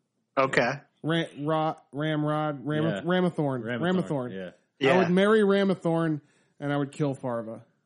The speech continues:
Speaker 3: Okay.
Speaker 1: Right.
Speaker 2: Yeah.
Speaker 1: Yeah. Of course.
Speaker 2: Yeah.
Speaker 1: Yeah.
Speaker 2: You got to.
Speaker 3: Back to the Future.
Speaker 1: James, you give Drew a movie.
Speaker 3: Oh, I was gonna give him one.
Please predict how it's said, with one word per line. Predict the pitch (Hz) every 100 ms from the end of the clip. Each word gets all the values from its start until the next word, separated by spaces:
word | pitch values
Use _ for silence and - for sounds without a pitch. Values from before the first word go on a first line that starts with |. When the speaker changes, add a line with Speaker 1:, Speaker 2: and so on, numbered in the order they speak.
| -
Speaker 3:
Okay. | 90 - 95 85 _ _ 160
Speaker 1:
Right. | 139 143 135 123 110
Speaker 2:
Yeah. | 147 147
Speaker 1:
Yeah. | 135 123 -
Of | 180 -
course. | 196 147 - -
Speaker 2:
Yeah. | 214 175 - - _ _ _ _ -
Speaker 1:
Yeah. | 185 101 - - -
Speaker 2:
You |
got | 151 165 160
to. | - - _ _ _ _ _ -
Speaker 3:
Back | 117 131 -
to | 131
the | 127
Future. | - 95 - 165
Speaker 1:
James, | 165 160
you | 156 185
give | 170 135
Drew | 147 170
a | 151
movie. | 135 127 120 120 _ _ 143
Speaker 3:
Oh, |
I | 160
was | 156 156
gonna | 190
give | 170 151
him | 180
one. | 165 110